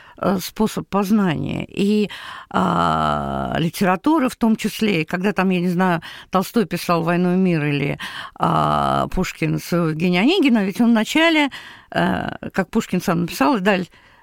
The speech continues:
туманного романа я сквозь магический кристалл еще неясно различал. То есть тоже было некое исследование жизни,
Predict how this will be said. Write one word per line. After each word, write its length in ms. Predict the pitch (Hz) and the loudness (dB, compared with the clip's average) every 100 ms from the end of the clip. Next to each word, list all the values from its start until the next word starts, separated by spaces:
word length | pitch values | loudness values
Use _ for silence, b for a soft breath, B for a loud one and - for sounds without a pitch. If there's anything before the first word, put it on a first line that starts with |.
| _ | _
туманного 460 | 208 196 190 170 170 | 0 2 2 2 2
романа 500 | 190 254 320 269 - | 4 4 4 2 0
я 160 | 156 180 | -4 -4
сквозь 240 | - 185 | -4 -2
магический 540 | 185 185 175 - 165 B B | 0 0 -4 -6 -8 B B
кристалл 460 | - 202 - 247 254 | -4 -2 0 2 2
еще 180 | 202 190 | 0 0
неясно 460 | 185 175 165 - 151 | 0 0 -2 -4 -6
различал. 480 | 151 180 - 180 | -4 -4 0 -2
То 100 | - | -2
есть 120 | 151 - | -6 0
тоже 200 | 302 202 | 0 0
было 160 | 185 | 0
некое 280 | 180 165 160 | 0 -2 -2
исследование 600 | 160 - 190 147 135 147 | -4 -2 0 0 -2 -2
жизни, 420 | 170 254 320 269 | 0 2 4 2